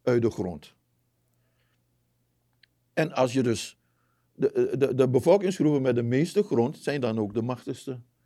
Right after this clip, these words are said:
Met andere woorden, de Hindustanen. En straks met de ge-, de nieuwe grond.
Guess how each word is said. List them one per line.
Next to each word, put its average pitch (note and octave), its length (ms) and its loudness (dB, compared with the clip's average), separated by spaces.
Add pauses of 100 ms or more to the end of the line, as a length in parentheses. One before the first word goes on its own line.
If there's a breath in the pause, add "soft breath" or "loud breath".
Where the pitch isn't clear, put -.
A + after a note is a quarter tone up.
(160)
Met C3 180 -2
andere C3+ 320 4
woorden, C3 520 4 (220)
de C3 120 4
Hindustanen. B2 800 2 (960)
En C#3 280 0
straks - 360 -2
met C3 200 -4
de A#2+ 180 0
ge-, - 360 -8
de A#2+ 120 0
nieuwe B2 300 -2
grond. C3+ 540 -4